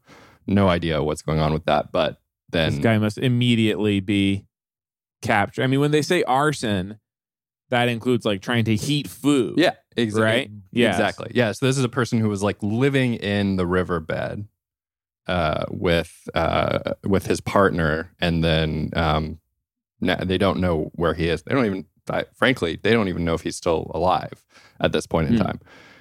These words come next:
Speaker 1: Um, but they, they said that they're looking for him, and the, the police said that he's, he's suspected to be violent. So, I mean, it's, it's one of these things where as soon as somebody unhoused is,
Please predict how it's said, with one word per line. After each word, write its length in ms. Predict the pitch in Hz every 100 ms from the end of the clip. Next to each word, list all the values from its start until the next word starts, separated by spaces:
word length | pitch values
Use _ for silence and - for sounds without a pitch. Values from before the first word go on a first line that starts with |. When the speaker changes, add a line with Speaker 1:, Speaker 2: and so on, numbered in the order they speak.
| _ -
Speaker 1:
Um, 500 | 95 87 82 78 -
but 200 | 92 87
they, 260 | 85 82 76
they 240 | 85 82
said 240 | - 82
that 140 | 82 82
they're 200 | 80 80
looking 340 | 78 82 76
for 200 | - 80 85
him, 300 | 80 80 80
and 360 | 82 80 78 -
the, 240 | 80 80
the 120 | 82 82
police 280 | - 82
said 200 | - 85 85
that 120 | -
he's, 460 | 80 82 78 - -
he's 160 | 82
suspected 640 | - 82 - 82 - 78 -
to 80 |
be 260 | 80 - - -
violent. 400 | - 82 85 - - -
So, 400 | - - - - -
I 80 | 87
mean, 360 | 85 - 82 -
it's, 320 | 85 - -
it's 200 | 85 -
one 120 | 85 82
of 80 |
these 180 | 80 80
things 320 | - 85 76
where 360 | 78 80 78 78
as 160 | 82 -
soon 240 | - 80
as 120 | 80 -
somebody 580 | 90 80 82 82 85 87
unhoused 580 | 87 87 80 78 - 85
is, 440 | 78 - - -